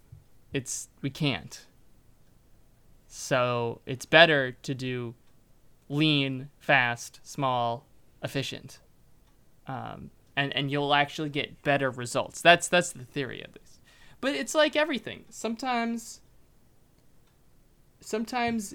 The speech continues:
using, being efficient gets you better results, and sometimes doing a good job gets you better results. It's not, you know, there are, there are,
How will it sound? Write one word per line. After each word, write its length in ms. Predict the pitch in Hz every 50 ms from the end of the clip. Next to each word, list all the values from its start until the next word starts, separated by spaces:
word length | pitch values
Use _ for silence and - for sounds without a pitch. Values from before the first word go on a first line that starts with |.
| - - - _
using, 640 | - 156 160 190 202 208 185 196 208 202 196 185 175 -
being 260 | 196 190 202 202 202
efficient 560 | 196 196 - 170 170 165 - 170 170 165 - - _ - - _ _ - - 147
gets 240 | 160 160 - -
you 80 | 165 156
better 240 | 147 143 135 143 143
results, 500 | 147 143 127 127 113 127 175 - - -
and 180 | - - 151 147
sometimes 600 | - 160 160 - 185 160 156 156 160 156 - - - - - - -
doing 240 | - 160 156 160 160
a 60 | 156
good 200 | 151 160 156 151
job 300 | - 190 208 202 165 147
gets 180 | 135 123 - -
you 60 | 107
better 300 | - 110 - - - - -
results. 580 | - 143 139 127 - - - - - - - - _ _ _ _ - _ _ _ _ _ _ _ _ _ _ - - - -
It's 240 | - 139 - - -
not, 300 | 160 165 175 180 175 - -
you 100 | - 180
know, 220 | 185 170 175 180 180 -
there 160 | - 160 160
are, 180 | 160 160 156 156 -
there 160 | - 165 160
are, 300 | 165 160 160 160 151 151